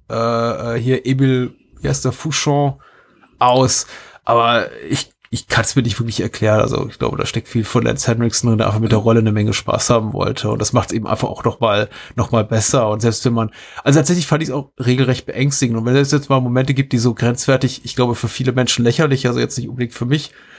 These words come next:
äh, lächerlich wirken, aber, oder sagen wir mal so ein bisschen extrem, wie zum Beispiel dieser Klapperschlangen-Moment, wo wir gerade noch gesehen haben, wie hier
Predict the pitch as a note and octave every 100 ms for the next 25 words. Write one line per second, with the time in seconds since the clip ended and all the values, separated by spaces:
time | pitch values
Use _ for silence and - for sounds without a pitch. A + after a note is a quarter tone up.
0 | - - _ _ _ A2 A#2+ C3 C#3+ C3+
1 | C3 C3 C#3 D3+ C3+ - _ - G#2+ G2+
2 | - B2+ A#2 A#2 A#2+ A2+ A2+ B2 - B2+
3 | B2 A#2 _ _ _ _ _ _ _ C#3
4 | B2+ A#2+ _ _ - C#3 - - - C#3
5 | C#3+ D#3 C#3+ C3+ C3+ C3+ C3+ B2 B2 C3+
6 | B2+ D3 C#3+ C#3 C3 C#3 C3 C3 C3 B2+
7 | B2+ A#2+ A#2+ A#2 A#2 A#2+ B2 B2 B2 A#2+
8 | G#2+ A#2+ - C#3